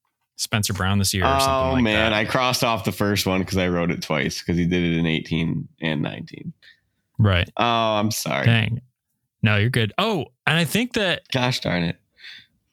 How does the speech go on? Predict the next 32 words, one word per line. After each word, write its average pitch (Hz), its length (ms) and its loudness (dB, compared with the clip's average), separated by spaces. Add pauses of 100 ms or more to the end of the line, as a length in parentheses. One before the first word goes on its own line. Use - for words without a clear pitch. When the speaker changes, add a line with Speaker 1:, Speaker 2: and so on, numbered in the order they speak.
(580)
Speaker 1:
one 151 240 2
of 302 60 0
those 185 180 0
Dion 151 240 0
Dawkins 139 400 0
touchdowns 127 480 2
might 131 200 2
be 131 120 2
from 120 180 2
Matt 117 200 0
Barkley, 101 580 -2
actually. 98 640 2 (840)
Wasn't 143 300 4
it 147 100 -2
in 147 160 4
the 143 80 4
Jets 127 260 2
game? 180 260 2
I 135 60 4
think 160 240 2
his 147 160 2
first 139 280 0
touchdown 127 440 2
was 113 100 4
from 117 200 2
Matt 107 200 2
Barkley. 104 460 0 (840)
Speaker 2:
Yeah, 101 400 2
Matt 104 160 0
Barkley 98 320 0
did. 98 300 -2 (760)
Yeah, 98 300 0